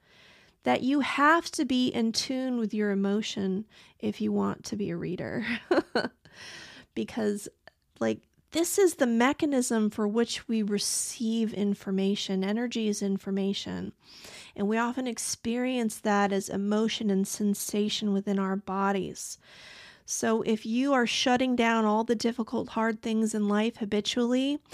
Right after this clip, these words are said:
you're also shutting down all the beautiful things, and you turn off your ability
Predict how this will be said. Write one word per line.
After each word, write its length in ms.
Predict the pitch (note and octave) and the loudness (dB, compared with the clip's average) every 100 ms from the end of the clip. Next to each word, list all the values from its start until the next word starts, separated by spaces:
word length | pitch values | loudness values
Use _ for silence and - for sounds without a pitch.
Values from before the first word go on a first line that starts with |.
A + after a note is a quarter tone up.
| - - _ | -18 -18 _
you're 140 | A3+ | 0
also 260 | A#3 A#3 D4+ | 2 2 2
shutting 380 | - B3 A#3 A3 | 2 0 0 0
down 200 | G#3+ G#3 | 2 2
all 160 | G#3 | 2
the 120 | G#3 | 0
beautiful 440 | G3+ G#3 A3 A3 B3+ | -2 -2 -2 -2 -4
things, 640 | - B3 B3+ C4+ C#4+ - - - - _ | -2 -2 -2 -2 -2 -4 -6 -18 -20 _
and 200 | A3+ A3+ | 0 0
you 120 | A#3+ | 0
turn 500 | A#3+ - - C4+ C#4 | -4 -10 -4 0 0
off 440 | C#4 A#3+ A3+ - A3+ | 2 2 2 -2 -2
your 160 | G#3+ | 0
ability 720 | G#3+ G#3+ G#3 G#3+ G3+ G3 G#3 | 2 2 2 2 0 0 -4